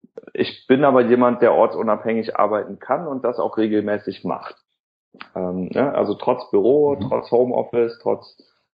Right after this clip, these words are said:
Speaker 1: äh, Coworking Space, trotz Büro in Frankfurt bin ich also immer mal wieder woanders. Ähm, so habe ich zum Beispiel jetzt auch in, in Galicien mal eine Extremform mit meinem, äh, Co-Founder gemacht, mit René.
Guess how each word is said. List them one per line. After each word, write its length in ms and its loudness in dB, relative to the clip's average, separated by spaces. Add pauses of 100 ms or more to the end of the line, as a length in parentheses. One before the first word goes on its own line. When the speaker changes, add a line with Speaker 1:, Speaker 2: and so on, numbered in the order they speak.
(180)
Speaker 1:
äh, 180 -2
Coworking 580 2
Space, 600 0
trotz 360 -6
Büro 260 -2
in 140 -12
Frankfurt 640 -2
bin 140 -2
ich 160 -2
also 280 2
immer 260 2
mal 240 0
wieder 340 0
woanders. 540 0 (800)
Ähm, 320 -4
so 140 0
habe 140 0
ich 80 -6
zum 120 -2
Beispiel 280 2
jetzt 140 2
auch 160 0
in, 220 -8
in 140 -10
Galicien 480 2
mal 200 4
eine 160 0
Extremform 600 0
mit 140 -8
meinem, 420 -6
äh, 80 2
Co-Founder 540 2
gemacht, 320 -2
mit 140 -12
René. 320 2